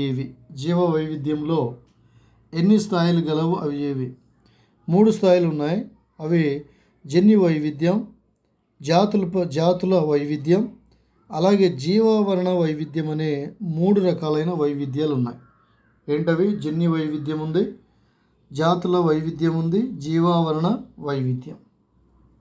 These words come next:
క్వశ్చన్ నెంబర్ త్రీ నాట్ ఫైవ్, దేనిని అనుసరించి ఒక జాతి జీవులు అధిక జన్యు వైవిధ్యమును ప్రదర్శించవచ్చు?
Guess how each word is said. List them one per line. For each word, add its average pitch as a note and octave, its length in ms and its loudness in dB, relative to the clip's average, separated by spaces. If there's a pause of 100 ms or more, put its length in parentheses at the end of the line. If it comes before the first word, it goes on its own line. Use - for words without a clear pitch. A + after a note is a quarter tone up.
(720)
క్వశ్చన్ G#3 280 4
నెంబర్ G#3 300 4
త్రీ G#3+ 160 6
నాట్ F#3 300 2
ఫైవ్, C#3 180 -8 (720)
దేనిని A#3 500 4
అనుసరించి E3+ 840 -4 (560)
ఒక D3 160 -4
జాతి G3 420 2
జీవులు E3 680 0
అధిక G#3 340 2 (140)
జన్యు F#3 280 0
వైవిధ్యమును E3+ 600 0
ప్రదర్శించవచ్చు? C#3+ 1000 -8